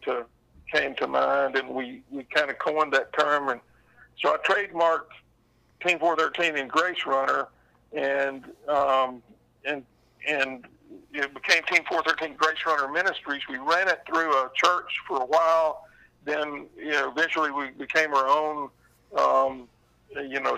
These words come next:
standalone nonprofit ministry. And, and, um, uh, but seventeen, you know, about seventeen years after the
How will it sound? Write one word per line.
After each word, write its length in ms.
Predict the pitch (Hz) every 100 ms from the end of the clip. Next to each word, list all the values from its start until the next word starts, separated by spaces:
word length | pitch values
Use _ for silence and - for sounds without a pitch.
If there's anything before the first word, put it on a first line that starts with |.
| -
standalone 640 | 160 147 147 143 143 135 139
nonprofit 560 | 139 139 147 135 135
ministry. 580 | 147 143 139 - 143 131
And, 180 | 127 120 _ - _ _ 139
and, 420 | 139 135 131 123
um, 440 | 127 123 123 123 _ _ _ _ _ -
uh, 300 | - 143 127
but 460 | 127 143 151 - - _ _ _ _ _ _ - -
seventeen, 920 | 190 190 160 - 180 175 170 165 147 - -
you 160 | 156 151
know, 300 | 147 139 127 139 -
about 300 | - 156 165 - 190
seventeen 640 | 180 170 - 185 170 156
years 400 | 170 170 156 139
after 560 | 135 156 170 - 143
the 140 | 135